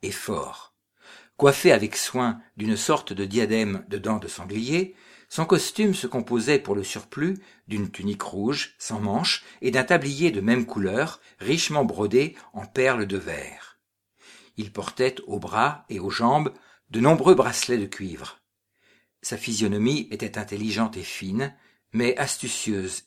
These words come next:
et dure. Il fit grand accueil à Pharamond Barthès, qu'il n'avait pas vu depuis quelques jours,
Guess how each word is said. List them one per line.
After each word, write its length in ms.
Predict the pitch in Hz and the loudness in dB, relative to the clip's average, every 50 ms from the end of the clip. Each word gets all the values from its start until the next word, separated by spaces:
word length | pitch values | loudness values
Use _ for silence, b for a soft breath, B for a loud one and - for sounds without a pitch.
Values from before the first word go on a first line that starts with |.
| _ | _
et 100 | - 113 | -8 -6
dure. 560 | 98 101 113 113 92 71 - - - - - _ _ _ _ _ _ _ _ _ _ _ _ _ _ B B B B B B B B B | -4 -2 0 0 -2 -2 -6 -12 -16 -18 -20 _ _ _ _ _ _ _ _ _ _ _ _ _ _ B B B B B B B B B
Il 140 | 143 143 139 | -2 0 0
fit 160 | - 214 196 | 2 2 4
grand 260 | - 160 170 208 214 214 | 6 6 6 6 6 4
accueil 460 | 175 - - 127 113 110 107 110 - - | 4 4 4 2 4 2 2 0 -2 -4
à 80 | 113 | -4
Pharamond 380 | - - 110 98 104 110 104 98 | -4 -4 -4 -4 -2 -2 -4 -4
Barthès, 720 | 92 101 92 - - 78 80 110 139 - - - - - b b b b b b b | -4 -6 -6 -6 -8 -8 -6 -4 -4 -2 -2 -4 -4 -8 b b b b b b b
qu'il 140 | - 107 | -4 -2
n'avait 200 | 107 101 92 104 | -2 0 0 0
pas 140 | 104 - 104 | 0 0 -2
vu 140 | 98 104 113 | -4 -4 -4
depuis 260 | 92 92 - - - | -6 -6 -8 -12 -10
quelques 280 | - 98 95 - - 95 | -8 -8 -8 -6 -8 -6
jours, 440 | 95 104 123 156 185 185 185 - | -4 0 4 4 4 4 2 -4